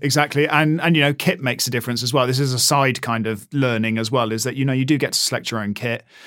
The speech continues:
and it does make a difference whether you, you select your, you know, you select an aero bike that you've earned through all the drops of sweat that you, you know, the virtual drops of sweat that it awards you with and so on, when, when you've been doing lots of training. And you think, "Oh, do you know what? I'll have that bike available to me, uh, with the aero wheels and so on." And that's great for a flat course. And then you need a lightweight bike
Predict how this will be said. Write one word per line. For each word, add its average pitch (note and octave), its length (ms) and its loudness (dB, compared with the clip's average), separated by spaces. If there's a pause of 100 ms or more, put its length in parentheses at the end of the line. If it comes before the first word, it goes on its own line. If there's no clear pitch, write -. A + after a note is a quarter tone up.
(180)
and C3+ 100 2
it C3 100 0
does D#3+ 220 4
make B2 180 0
a A#2+ 40 -2
difference A2 460 -4
whether A#2 200 -2
you, A2 540 0 (400)
you A#2 260 0
select - 480 -2
your, G#2+ 460 -2 (240)
you C3 100 -4
know, G#2+ 60 -2
you A#2+ 100 -2
select - 300 -2
an A#2+ 60 -2
aero B2+ 260 2
bike A#2 300 -2
that A2 100 -4
you've A#2 140 -2
earned A2+ 200 0
through A#2+ 140 -6
all A#2 80 -6
the A2 100 -6
drops A2 320 -4
of G#2+ 80 -4
sweat A#2+ 300 -2
that A#2 160 -10
you, A2 180 -6
you A#2+ 60 -6
know, A2 100 -4
the B2 60 -4
virtual B2 300 -2
drops G#2+ 260 -6
of A2 60 -2
sweat - 260 -2
that A2 100 -6
it A2 100 -6
awards A2+ 360 -6
you A#2 100 -6
with G#2+ 260 -4
and G#2+ 80 -4
so G#2+ 240 -2
on, G#2 180 -6
when, A#2 160 -4
when A2+ 100 -4
you've G#2 100 -4
been A#2 140 -4
doing A#2 220 -2
lots - 160 -6
of - 60 -14
training. A#2 380 -4
And - 300 -14
you A#2 80 -4
think, A#2+ 180 -8
"Oh, D3+ 140 2
do - 120 -2
you F3 60 2
know C#3 60 2
what? A#2 180 -2
I'll B2 80 -2
have C3 240 0
that C3+ 220 0
bike G2+ 180 -6
available G#2 400 -8
to G#2+ 220 -10
me, A2+ 340 -6
uh, A#2 180 -4
with A#2 120 -6
the C3 140 2
aero A#2 220 2
wheels A#2 380 -2
and G#2+ 80 -6
so A2 160 -4
on." G#2+ 80 -6
And C3 60 -2
that's A#2 100 -2
great F3 300 2
for B2 80 -6
a A2 40 -6
flat C#3 280 -2
course. - 300 -10
And C3 120 -6
then B2+ 100 0
you B2+ 60 0
need C3+ 200 2
a A#2 40 -2
lightweight B2 500 0
bike - 440 -6